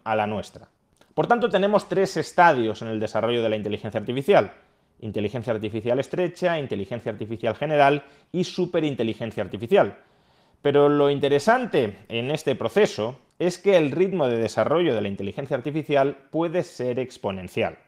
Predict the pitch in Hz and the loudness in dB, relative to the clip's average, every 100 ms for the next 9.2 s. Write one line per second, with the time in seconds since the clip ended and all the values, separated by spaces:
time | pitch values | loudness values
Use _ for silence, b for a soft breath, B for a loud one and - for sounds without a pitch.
0 | _ _ _ 123 120 113 - 113 131 165 | _ _ _ -2 0 0 -2 -2 2 2
1 | 160 180 190 131 117 113 104 104 113 156 | 6 8 8 2 -2 -2 -4 0 2 2
2 | 156 - - 143 143 147 131 131 127 156 | 0 -2 -6 -4 -2 0 -2 -2 2 2
3 | - 110 104 98 98 95 98 127 123 104 | 2 0 0 -4 -6 -8 -8 -10 -8 -8
4 | 95 120 143 160 151 170 - _ _ _ | -6 -6 4 6 6 2 -8 _ _ _
5 | _ 147 180 240 220 165 151 220 214 190 | _ 0 8 10 10 8 6 8 6 8
6 | 202 160 120 131 151 _ _ - 170 208 | 4 2 0 -2 -4 _ _ -2 2 2
7 | 170 139 117 113 131 135 123 113 110 110 | 2 0 0 -2 0 0 0 0 -2 0
8 | 123 127 - 104 98 - 98 127 104 - | -2 -2 -4 -6 -6 -6 0 0 0 -8
9 | - - | -20 -20